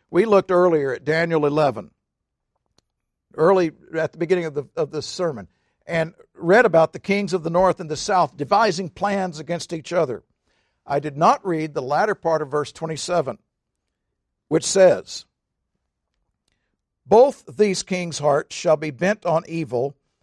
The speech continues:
and they shall speak lies at the same table, but it shall not prosper, for the end will still be at the appointed time." God is telling us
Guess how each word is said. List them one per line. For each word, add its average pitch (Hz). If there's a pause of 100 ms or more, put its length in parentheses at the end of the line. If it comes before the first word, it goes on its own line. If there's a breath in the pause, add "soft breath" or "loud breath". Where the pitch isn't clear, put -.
(220)
and 151
they 175
shall 180
speak -
lies 165
at -
the 156
same 170
table, 110 (480)
but 147
it 175
shall 202
not 175 (160)
prosper, 123 (560)
for 139
the 147
end 240 (160)
will 147
still 214
be 170
at -
the 151
appointed 233 (220)
time." 101 (2000)
God 151
is 139
telling 147
us 127